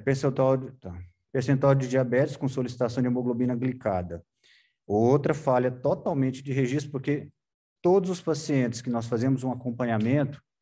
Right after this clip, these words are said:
e que a hemoglobina gli-, o, a glicemia do paciente, ele tem uma, uma estabilização,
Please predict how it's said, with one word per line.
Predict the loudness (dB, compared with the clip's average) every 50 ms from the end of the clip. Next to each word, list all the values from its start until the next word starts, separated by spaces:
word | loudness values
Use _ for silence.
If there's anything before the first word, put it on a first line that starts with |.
| _ _ _ _ _ -8
e | -8 -4
que | -2 0
a | 0
hemoglobina | 0 0 0 0 0 2 2 2 2
gli-, | 2 0 0
o, | 0 0 0 2 2
a | 2
glicemia | 0 0 -2 -2 0 0 2 2
do | 2 0
paciente, | 0 -2 -4 -4 -4 -6 -6 -6 -6 -6 -4
ele | -4 -4
tem | -2 0 2
uma, | 2 4 4 2 2 0 -4 -12 -8
uma | -4 -2 -2
estabilização, | -2 -2 -2 -2 -2 0 -2 -2 -2 -2 -4 -4 -4 -4 -2 -2 -2 -4 -8 -14